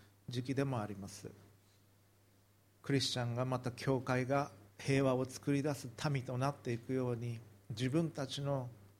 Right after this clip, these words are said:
記憶の傷が癒され、そして平和を作り出す民となっていくことができますようにお祈りをいたします。父、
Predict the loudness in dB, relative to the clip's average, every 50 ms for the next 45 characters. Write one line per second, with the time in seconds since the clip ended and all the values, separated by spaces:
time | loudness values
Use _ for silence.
0 | -20 _ _ _ _ _ _ _ _ _ _ _ -2 4 4 6 6 4 2 -2
1 | -4 -4 -4 -4 -4 -4 -4 -2 -2 -2 0 0 0 -2 -4 -8 -16 -20 -20 -20
2 | -20 -20 -20 -20 -20 -20 -10 -4 2 4 4 6 4 4 2 0 0 0 0 -2
3 | -4 -6 -12 -20 -20 -20 -20 -20 _ _ _ _ _ _ -4 -2 -2 -2 0 2
4 | 4 4 4 2 0 -4 -12 -20 -20 -20 -20 -20 _ _ -20 -20 _ -20 -20 _
5 | _ _ -20 -8 -2 0 2 2 4 2 2 0 -2 -4 -6 -4 0 0 2 2
6 | 2 0 -2 -2 -4 -8 -8 -8 -10 -16 -20 -8 -4 -4 -2 -2 -2 -4 -4 -4
7 | -4 -4 -4 -4 -6 -6 -6 -6 -6 -8 -8 -6 -4 -4 -2 -2 -4 -6 -6 -6
8 | -8 -8 -8 -8 -10 -10 -10 -10 -10 -10 -12 -12 -14 -16 -10 -8 0 2 2 4
9 | 4 2 2 2 2 0 0 -2 -4 -4 -4 -4 -4 -4 -4 -6 -6 -8 -12 -18
10 | -20 -20 -20 -20 -20 -20 _ _ -20 _ _ -20 -20 _ _ _ -20 -20 -20 -20
11 | -20 -20 _ -20 -20 -20 -20 -20 -20 -20 -20 -20 -20 -20 -20 -20 -20 _ _ -20
12 | -20 -20 -20 -20 -20 -20 -20 -20 -20 -20 -20 -20 -20 -20 -20 -20 -20 _ -20 -20
13 | -20 -20 -20 -20 -2 0 4 6 6 4 4 4 2 2 0